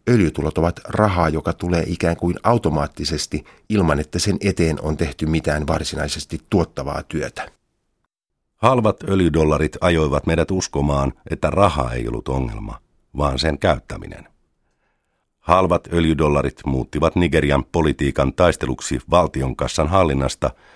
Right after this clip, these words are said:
Speaker 2: ja johtivat julkisten varojen ja omaisuuksien massiiviseen siirtämiseen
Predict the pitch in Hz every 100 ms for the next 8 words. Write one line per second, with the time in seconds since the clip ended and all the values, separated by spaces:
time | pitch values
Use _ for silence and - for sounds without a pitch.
0 | _ _ _ 82 90 80 73 82 101 92
1 | - 78 73 62 76 76 69 65 65 69
2 | 78 69 67 73 62 76 67 73 82 -
3 | 65 58 - 64 64 82 - - 64 -
4 | 65